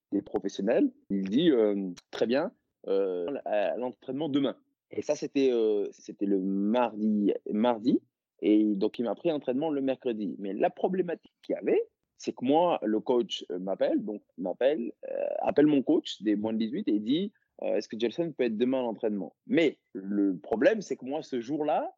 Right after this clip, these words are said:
j'avais une soirée d'anniversaire chez un ami dans le chalet, dans le chalet d'un ami, qui était prévu de longue date, qui était prévu de longue date.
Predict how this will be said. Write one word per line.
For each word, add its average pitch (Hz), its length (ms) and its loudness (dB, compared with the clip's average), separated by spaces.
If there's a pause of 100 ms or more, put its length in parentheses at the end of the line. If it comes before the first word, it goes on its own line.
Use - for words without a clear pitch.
(140)
j'avais 117 420 -6
une - 60 -8
soirée 185 720 -2 (320)
d'anniversaire 170 600 -4
chez 170 360 -2
un 135 400 -6
ami 160 320 -2
dans 151 180 2
le 143 80 2
chalet, 175 440 0 (340)
dans 135 100 0
le 143 120 -2
chalet 185 280 -2
d'un 165 160 2
ami, 147 200 -6
qui 127 80 -6
était 131 80 -8
prévu 156 260 -4
de 143 80 -6
longue 165 160 -2
date, 135 160 2 (240)
qui - 80 -4
était 127 180 -2
prévu 160 360 -4
de 151 60 -4
longue 170 180 -2
date. 139 220 -2